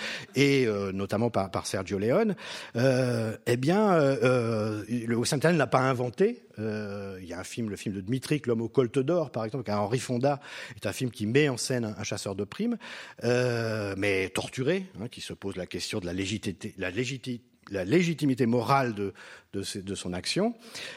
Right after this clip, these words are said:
Euh, et c'est un des films préférés de Léon. Léon le, le cite souvent. Euh, alors que le, le, le personnage du, du chasseur de primes dans le western italien est dénué de tout tourment. Euh, et, et ce personnage, en fait, finalement, correspond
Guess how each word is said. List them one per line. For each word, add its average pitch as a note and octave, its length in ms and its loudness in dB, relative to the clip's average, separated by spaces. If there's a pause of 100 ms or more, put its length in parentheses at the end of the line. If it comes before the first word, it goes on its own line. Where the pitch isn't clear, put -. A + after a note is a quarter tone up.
Euh, A2+ 160 8
et E3 100 6
c'est D3 220 4
un A#2+ 60 4
des B2 100 4
films C3 160 -4
préférés C#3 400 0
de A#2 120 -2
Léon. G2+ 280 0
Léon A#2 260 0
le, G2+ 220 0
le F#2+ 120 -2
cite G#2+ 200 -2
souvent. D#3+ 320 2 (400)
Euh, A#2 640 4
alors F3+ 320 4
que F#3 80 8
le, D#3+ 320 8
le, D3 240 6 (240)
le B2+ 100 6
personnage D#3+ 220 6
du, D3 160 6
du C3 120 4
chasseur C#3+ 280 4
de C3 80 6
primes D#3 240 4
dans C3 120 6
le C3 40 8
western B2+ 340 4
italien A2+ 440 4 (320)
est C3+ 100 8
dénué D3 460 6
de A#2+ 100 6
tout B2+ 300 2
tourment. B2 540 4 (360)
Euh, A#2 800 4 (100)
et, B2+ 440 6
et B2 40 2
ce - 140 4
personnage, E3+ 580 4
en C#3+ 80 2
fait, G#3+ 320 4 (460)
finalement, F3+ 520 4
correspond G3 840 0